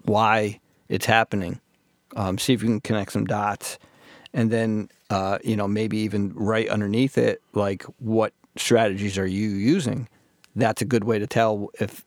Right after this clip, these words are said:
if you're using a, a healthy or unhealthy coping strategy.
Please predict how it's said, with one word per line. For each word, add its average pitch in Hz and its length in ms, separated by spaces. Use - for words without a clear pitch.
if 107 160
you're 95 80
using 120 420
a, 90 180
a 92 260
healthy 113 400
or 98 100
unhealthy 120 600
coping 87 320
strategy. - 500